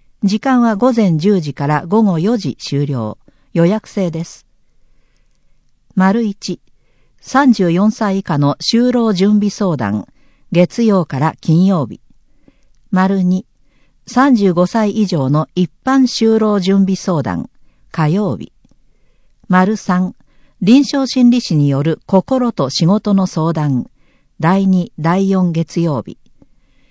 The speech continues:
いずれも参加費は無料。申し込み問い合わせとも電話で、若者就労支援コーナ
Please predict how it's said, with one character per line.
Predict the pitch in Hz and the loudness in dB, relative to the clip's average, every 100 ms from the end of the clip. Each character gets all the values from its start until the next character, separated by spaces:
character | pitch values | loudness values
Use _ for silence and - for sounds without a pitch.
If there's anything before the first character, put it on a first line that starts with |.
| _ - | _ -4
い | 214 | -2
ず | 247 | 2
れ | 262 | 2
も | 247 | 2
参 | 254 240 | 2 0
加 | 233 | 0
費 | 226 160 | -2 0
は | 156 | 0
無 | 151 156 | 2 2
料。 | 170 151 135 - _ _ 202 | 0 0 -4 -8 _ _ 2
申 | 233 247 | 4 2
し | |
込 | - 233 | 2 2
み | 220 | 4
問 | 202 202 | 2 0
い | |
合 | 196 | 0
わ | 196 | -2
せ | 190 | -2
と | 175 175 | 0 2
も | 175 151 | 2 2
電 | 165 214 | 0 2
話 | 214 190 | 0 -2
で、 | 180 185 _ - _ | -4 -6 _ -20 _
若 | 185 - 262 | -2 0 2
者 | 254 240 240 | 4 4 2
就 | - 220 226 | 0 0 2
労 | 220 208 | 0 -2
支 | - | -2
援 | 202 202 | 0 0
コ | - 190 | 0 -2
ー | 151 | 0
ナ | 117 110 80 | -2 -4 -10